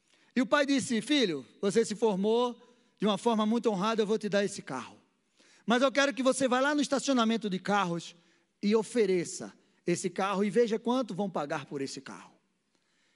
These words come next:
E aí foi lá e o pessoal tava lá:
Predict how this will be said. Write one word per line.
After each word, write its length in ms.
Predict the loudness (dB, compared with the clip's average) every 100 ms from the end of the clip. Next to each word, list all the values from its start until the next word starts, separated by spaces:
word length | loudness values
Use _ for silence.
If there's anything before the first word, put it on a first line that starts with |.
| _ 0
E 100 | 2
aí 500 | 2 2 -2 -6 -20 _ _ _
foi 260 | 2 2 4
lá 380 | 2 2 0 -4 -16 _ -2
e 80 |
o 40 | 0
pessoal 680 | 0 0 0 0 0 -4 -10 _
tava 260 | -4 -2 -2
lá: 320 | 0 0 -2